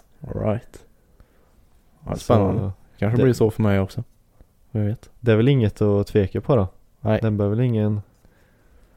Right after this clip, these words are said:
Speaker 2: vidare introduction. Så vi knäcker
Speaker 1: I
Speaker 2: den.
Speaker 1: don't think so. Oj, oj, oj, oj, oj.
Speaker 2: Jag tycker ju att den är jävligt snygg och
Speaker 1: Ja, den är trevlig.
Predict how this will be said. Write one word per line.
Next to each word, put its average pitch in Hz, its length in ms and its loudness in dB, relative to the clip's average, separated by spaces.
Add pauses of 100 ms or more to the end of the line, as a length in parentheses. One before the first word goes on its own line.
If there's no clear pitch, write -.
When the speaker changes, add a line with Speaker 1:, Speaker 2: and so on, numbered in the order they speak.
(140)
Speaker 2:
vidare 95 600 0
introduction. 104 640 -2
Så - 140 -6
vi 107 100 0
knäcker 127 340 -2
Speaker 1:
I 135 40 4
Speaker 2:
den. 151 100 6
Speaker 1:
don't 135 140 6
think 120 220 0
so. 107 200 -2 (1600)
Oj, 123 500 6
oj, - 0 -
oj, 101 120 -4 (260)
oj, - 80 -20 (560)
oj. - 80 -20 (640)
Speaker 2:
Jag 101 160 -2
tycker - 360 -4
ju 92 260 0
att 92 120 -6
den 98 140 -6
är 90 80 -4
jävligt 92 280 -6
snygg 107 320 -6
och 92 100 -6 (880)
Speaker 1:
Ja, 104 100 -6
den 98 120 -4
är 135 40 -2
trevlig. 285 300 0